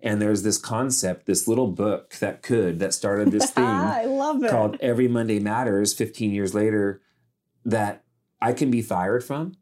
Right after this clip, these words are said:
Speaker 1: I can
Speaker 2: Mm.
Speaker 1: be let go, go of. I don't own this thing. It's for all of us to have. And, and it's for all of us, if we believe in it, to just spread it as far and as wide as we can. And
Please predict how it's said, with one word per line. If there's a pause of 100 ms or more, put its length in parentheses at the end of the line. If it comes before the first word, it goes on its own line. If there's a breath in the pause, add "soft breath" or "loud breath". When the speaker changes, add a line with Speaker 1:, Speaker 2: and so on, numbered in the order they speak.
(340)
Speaker 1:
I
can
Speaker 2:
Mm.
Speaker 1:
be
let
go, (100)
go
of.
I
don't (220)
own
this
thing. (320 soft breath)
It's
for
all
of
us
to
have. (560)
And,
and
it's
for
all
of
us, (380)
if
we
believe
in
it,
to
just
spread
it
as
far
and
as
wide
as
we
can.
And